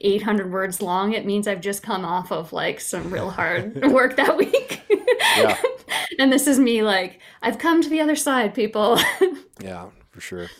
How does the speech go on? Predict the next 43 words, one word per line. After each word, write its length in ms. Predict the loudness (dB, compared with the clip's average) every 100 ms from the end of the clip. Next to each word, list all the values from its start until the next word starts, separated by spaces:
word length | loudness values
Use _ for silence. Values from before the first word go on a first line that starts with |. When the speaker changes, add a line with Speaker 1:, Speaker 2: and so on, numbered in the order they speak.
| -20 -20 -20 -20 -2
Speaker 2:
So, 360 | 4 6 8
um, 400 | 8 6 4 2 -6
give 140 | -4 -4
us 140 | -4
the 80 | -6
pitch 300 | 0 0 0
for 320 | 0 2 4
the, 420 | 4 4 4 2 -4 -16
um, 380 | -8 -6 -6 -8 _ _ _ -6
for 120 | -6
the 80 | -6
gear. 520 | -6 -2 2 2 2
Where 180 | 0 -2
can 220 | -4 -8
people 260 | -8 -10
find 320 | -8 -4 -4 -4
you? 140 | -4
Where 160 | -2 -2
can 160 | -4
they 240 | -2 -2 -2
order? 580 | 0 0 2 2 0
Where 160 | -2 -6
can 140 | -6
they 100 | -8
follow 240 | -6 -4 -4
you 160 | -2 -4
on 120 | -6
social 340 | -6 -6 -6
media? 420 | -6 -4 -2 0 0
All 160 | -2
that 160 | -6 -8
stuff. 400 | -10 -12 -12 _ _ _ _ -12
Speaker 1:
Okay, 240 | -10 -8 -8
so 220 | -8 -8
it's 100 | -6 -4
alpinefit 640 | -2 2 2 2 0 -2
dot 260 | -2 -4 -4
com. 560 | -4 -2 -2 -4 -8 _ _ _ _ -10
Our, 380 | -4 -2 0 0
uh, 200 | -2 -2
Instagram 480 | -6 -6 -4 -2
handle 340 | -2 -2 -2 -2
is 260 | -2 -4